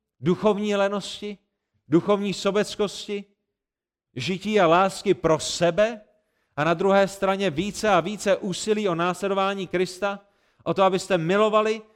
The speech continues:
bratry a sestry v Pánu Ježíši Kristu, abyste sloužili bratřím a sestrám, kteří patří do Boží rodiny? Je toto charakter vašeho života? Je toto, jak vypadá váš život?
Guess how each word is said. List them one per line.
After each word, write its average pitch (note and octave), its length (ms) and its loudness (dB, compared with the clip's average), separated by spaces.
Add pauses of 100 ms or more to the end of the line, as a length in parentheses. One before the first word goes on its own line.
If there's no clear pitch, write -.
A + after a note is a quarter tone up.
(140)
bratry F3+ 400 2
a E3+ 60 2
sestry G3+ 460 -2
v G#3 40 -4
Pánu G#3 320 0
Ježíši G3+ 420 -4
Kristu, G3 600 -6 (680)
abyste G3+ 380 2
sloužili G#3 600 0
bratřím G3 420 0
a F#3 80 0
sestrám, G#3 520 -2
kteří F#3 340 -8 (240)
patří F3 360 0
do G3+ 100 -2
Boží F3+ 340 -2
rodiny? F#3 400 -2 (200)
Je F3+ 100 2
toto A3+ 240 0
charakter A3+ 500 0
vašeho G#3 320 0
života? G#3+ 280 -2
Je G3+ 100 0
toto, G#3 160 -4
jak G3 220 0
vypadá A3 420 2
váš A3+ 280 0
život? A#3 380 -6